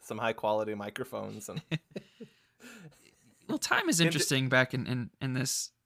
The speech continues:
Speaker 2: origin story too. So, and then,
Speaker 1: Yeah.
Speaker 2: so as this is going on, eighteen thirty-one to eighteen thirty-four, Smith then claims to have received over one hundred thirty-five direct revelations from God. So God is directly then giving him these teachings,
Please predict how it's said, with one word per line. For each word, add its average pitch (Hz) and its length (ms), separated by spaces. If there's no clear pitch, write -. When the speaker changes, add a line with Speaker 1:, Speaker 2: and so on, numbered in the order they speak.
Speaker 2:
origin 131 300
story - 300
too. 131 260
So, 135 380
and 160 120
then, 208 220
Speaker 1:
Yeah. 196 80
Speaker 2:
so - 200
as 185 200
this 220 160
is 180 80
going 139 280
on, 127 380
eighteen 180 320
thirty-one 151 380
to - 80
eighteen 143 320
thirty-four, 127 680
Smith 196 360
then 160 160
claims 151 380
to 156 60
have 139 300
received 143 380
over 139 220
one 147 220
hundred 180 240
thirty-five 143 500
direct 139 480
revelations 135 580
from 127 240
God. 110 360
So 156 160
God 156 300
is 156 120
directly 147 500
then 135 340
giving 156 360
him 135 280
these 135 300
teachings, 131 680